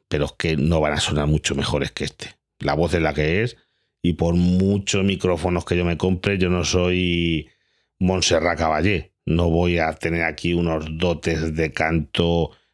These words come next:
ni Plácido Domingo, ni nadie por el estilo. O sea, esto no, no va a mejorar. Pero bueno, a lo que vamos, me dice.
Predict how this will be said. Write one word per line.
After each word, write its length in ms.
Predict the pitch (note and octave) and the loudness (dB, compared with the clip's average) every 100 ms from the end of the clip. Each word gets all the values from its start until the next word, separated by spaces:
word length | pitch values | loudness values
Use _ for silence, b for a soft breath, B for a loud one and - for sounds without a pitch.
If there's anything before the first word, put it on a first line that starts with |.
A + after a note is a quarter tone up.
| b | b
ni 140 | E2+ D#2 | -2 0
Plácido 480 | F2+ E2 E2+ E2+ | 0 -2 0 0
Domingo, 680 | E2 E2 F2+ F2+ F2 F2 E2+ | 2 2 0 0 2 2 2
ni 240 | E2+ E2 | 2 2
nadie 260 | D#2+ D#2+ D#2 | 0 -2 -2
por 140 | D2+ | -2
el 80 | C#2+ | -2
estilo. 420 | C#2 - A#2 E2+ | -2 0 0 0
O 60 | - | -4
sea, 240 | - D2 | -6 -4
esto 340 | C#2+ - - E2+ | -4 -6 -2 0
no, 380 | E2+ E2+ D#2+ D2+ | 2 2 0 0
no 240 | D#2+ F2+ | 0 2
va 120 | E2+ | 2
a 20 | |
mejorar. 580 | E2+ D2+ - D#2+ D#2+ - _ - B B B B B | 0 0 0 0 -2 -6 _ -20 B B B B B
Pero 160 | G#2+ A2 | 0 2
bueno, 160 | F2+ | 2
a 40 | F2 | 0
lo 60 | |
que 100 | F2 | 2
vamos, 440 | G2+ F2+ C#2 - - | 2 2 -2 -6 -4
me 120 | F#2+ | 0
dice. 340 | F2+ - C#2+ | 0 0 -4